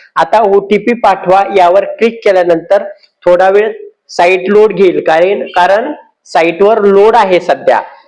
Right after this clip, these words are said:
तर साइटवर लोड असल्यामुळं तुम्हाला ओटीपी येण्यासाठी थोडा वेळ लागू शकतो, थोडं वेट करायचं आहे. तर सिंक्रोनाइज सारखं तुम्हाला गोल गोल फिरताना दिसत असेल तर थोडा वेळ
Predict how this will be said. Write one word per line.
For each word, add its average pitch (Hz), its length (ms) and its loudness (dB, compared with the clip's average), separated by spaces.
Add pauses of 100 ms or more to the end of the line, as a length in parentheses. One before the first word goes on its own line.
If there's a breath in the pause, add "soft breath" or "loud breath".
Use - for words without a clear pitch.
(100)
तर 220 140 2
साइटवर 208 720 -2 (180)
लोड 196 260 2
असल्यामुळं 196 560 2
तुम्हाला 196 400 0
ओटीपी 185 480 0
येण्यासाठी 185 480 0
थोडा 175 280 0
वेळ 180 280 2
लागू 165 260 0
शकतो, 131 380 -2 (380 loud breath)
थोडं 208 420 0
वेट 196 320 2
करायचं 196 320 2
आहे. 180 100 2 (100)
तर 185 160 0
सिंक्रोनाइज 190 720 0
सारखं 185 300 0
तुम्हाला 180 360 0 (500 loud breath)
गोल 190 260 2
गोल 208 340 0
फिरताना 185 640 2
दिसत 190 360 -2
असेल 190 300 2 (320 loud breath)
तर 190 40 0 (100)
थोडा 202 260 2
वेळ 226 160 2